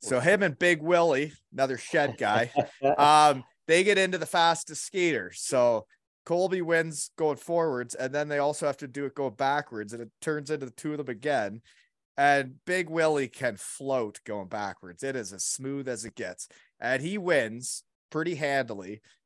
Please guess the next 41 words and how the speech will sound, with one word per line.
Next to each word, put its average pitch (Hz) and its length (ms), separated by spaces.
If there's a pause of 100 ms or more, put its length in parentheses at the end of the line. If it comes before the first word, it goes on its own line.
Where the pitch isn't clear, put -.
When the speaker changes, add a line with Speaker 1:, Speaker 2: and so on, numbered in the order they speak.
Speaker 1:
But 139 160
then 151 160
after 170 360
it 185 40
was 165 120
over, 180 260
they 135 160
competed, 147 680
kinda 196 340
like 220 240
me 214 180
and 196 120
you 202 120
chat 175 360
now. 143 380 (380)
They 165 140
had 208 140
competed, 180 680 (300)
and 156 200
then 160 340 (440)
my 147 160
son 180 360
went 175 160
up 170 180
after 160 260
he 165 80
lost 143 600
and 135 160
went 151 160
up 151 260
and, 135 160
like, 135 200
congratulated 135 760
the 117 80
guy 131 220
and 123 120
gave 147 180
him 139 80
a 127 60
fist - 400
bump. 110 300